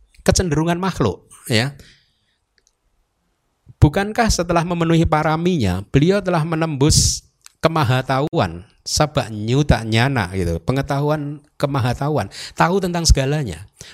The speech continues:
Bukankah harusnya Buddha bisa menembus kecenderungan dari dewa itu?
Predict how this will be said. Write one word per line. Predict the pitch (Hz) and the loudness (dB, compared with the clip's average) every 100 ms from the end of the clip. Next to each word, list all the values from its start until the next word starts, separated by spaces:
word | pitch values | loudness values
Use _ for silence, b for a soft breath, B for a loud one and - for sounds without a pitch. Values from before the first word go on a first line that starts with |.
| B | B
Bukankah | 151 185 190 180 | 0 0 0 2
harusnya | 165 - 196 | 2 2 0
Buddha | 160 185 156 | 0 0 2
bisa | 151 | 2
menembus | 151 156 170 160 175 - - | 2 -4 -2 4 4 4 -2
kecenderungan | 143 151 127 127 139 | -6 -6 -2 -2 -2
dari | 131 123 123 | -2 -2 0
dewa | 117 117 123 | 0 2 0
itu? | 143 | -2